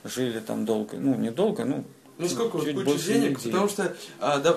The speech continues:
Speaker 2: мы раскрываем
Speaker 1: Если
Speaker 2: многие секреты.
Speaker 1: Хорошо,
Speaker 2: Мы
Speaker 1: если
Speaker 2: рас-
Speaker 1: ты хочешь говорить о деньгах, то вот для меня пилотный проект Дархана обошелся, а, как для кальянной компании,
Speaker 2: Ага.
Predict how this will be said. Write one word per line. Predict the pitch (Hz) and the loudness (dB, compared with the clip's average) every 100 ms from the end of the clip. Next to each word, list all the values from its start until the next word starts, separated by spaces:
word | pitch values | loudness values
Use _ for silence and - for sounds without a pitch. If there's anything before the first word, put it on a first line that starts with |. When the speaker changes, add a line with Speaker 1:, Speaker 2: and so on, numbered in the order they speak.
| 107 | 2
Speaker 2:
мы | 135 202 202 180 165 160 | 2 6 6 6 4 2
раскрываем | 147 156 170 160 208 196 175 | 2 4 4 6 6 6 6
Speaker 1:
Если | |
Speaker 2:
многие | 202 202 160 175 | 6 4 4 2
секреты. | - 185 220 269 | 2 2 4 4
Speaker 1:
Хорошо, | 202 196 214 - 156 | 6 6 4 4 4
Speaker 2:
Мы | |
Speaker 1:
если | 151 180 | 6 4
Speaker 2:
рас- | 180 | 2
Speaker 1:
ты | 175 | 0
хочешь | 185 175 170 | 0 0 -4
говорить | 156 160 175 175 | -2 0 0 0
о | 160 | -4
деньгах, | 170 170 196 240 220 | -4 -2 0 0 -2
то | - 135 127 131 - - - | -2 0 0 -4 -16 -18 -6
вот | 120 | -4
для | 127 147 | 0 2
меня | 165 160 | 2 2
пилотный | 139 151 151 151 147 | 0 2 2 2 -4
проект | 147 156 143 - | 0 0 0 -6
Дархана | - 143 139 180 196 156 | 0 0 2 0 2 0
обошелся, | 104 120 - 165 - - 113 - - | 0 -2 -2 -2 -2 -4 -6 -6 -6
а, | 104 92 95 85 78 92 - - | -8 -6 -6 -8 -10 -12 -20 -6
как | 120 110 | -2 -2
для | 117 | 0
кальянной | 113 123 117 107 104 | 4 6 6 0 -2
компании, | - 117 127 156 156 107 | -2 -2 2 2 2 -2
Speaker 2:
Ага. | 123 165 | -2 -2